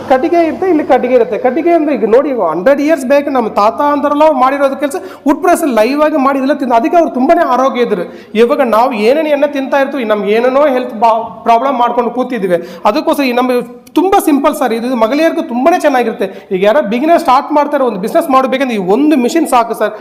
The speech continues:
ಇದು ಬಂದು ಈ ಮಿಷಿನ್ ಇರುತ್ತೆ, ಕೆಲವೊಬ್ಬರಿಗೆ ಸಿಂಗಲ್ ಫೇಸ್ ಲೈನ್ ಇರುತ್ತೆ, ಅವ್ರಿಗೆ ತ್ರೀ ಫೇಸ್ ಲೈನ್ ಇರಲ್ಲ, ಸಿಂಗಲ್ ಫೇಸ್ ಓಡಿಸಬಹುದು ಅಂದ್ರೆ ಕ್ವಶನ್ ಮಾರ್ಕ್ ಇರುತ್ತೆ ಅವ್ರಿಗೆ. ಅವ್ರಿಗೆ ಇದು ಸಿಂಗಲ್ ಫೇಸ್ ಅಲ್ಲಿ ಈ ಮಿಷಿನ್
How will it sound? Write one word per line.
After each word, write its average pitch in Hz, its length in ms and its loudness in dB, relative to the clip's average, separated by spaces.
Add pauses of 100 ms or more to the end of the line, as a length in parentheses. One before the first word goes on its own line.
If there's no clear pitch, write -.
(220)
ಇದು 277 140 4
ಬಂದು 339 320 2
ಈ 294 140 2
ಮಿಷಿನ್ 302 300 2
ಇರುತ್ತೆ, 294 360 0
ಕೆಲವೊಬ್ಬರಿಗೆ 302 640 0
ಸಿಂಗಲ್ 320 400 0
ಫೇಸ್ 320 320 0
ಲೈನ್ 254 220 0
ಇರುತ್ತೆ, 214 220 -2
ಅವ್ರಿಗೆ 175 260 0
ತ್ರೀ 277 200 -2
ಫೇಸ್ 285 240 -2
ಲೈನ್ 240 200 0
ಇರಲ್ಲ, 208 300 0
ಸಿಂಗಲ್ 320 500 0
ಫೇಸ್ 311 220 -2
ಓಡಿಸಬಹುದು 277 600 2
ಅಂದ್ರೆ 330 160 -2
ಕ್ವಶನ್ 302 300 0
ಮಾರ್ಕ್ 254 240 0
ಇರುತ್ತೆ 202 200 -2
ಅವ್ರಿಗೆ. 170 500 -2
ಅವ್ರಿಗೆ 294 400 2
ಇದು 240 180 0
ಸಿಂಗಲ್ 311 460 2
ಫೇಸ್ 269 160 0
ಅಲ್ಲಿ 302 160 -2
ಈ - 20 0
ಮಿಷಿನ್ 247 280 0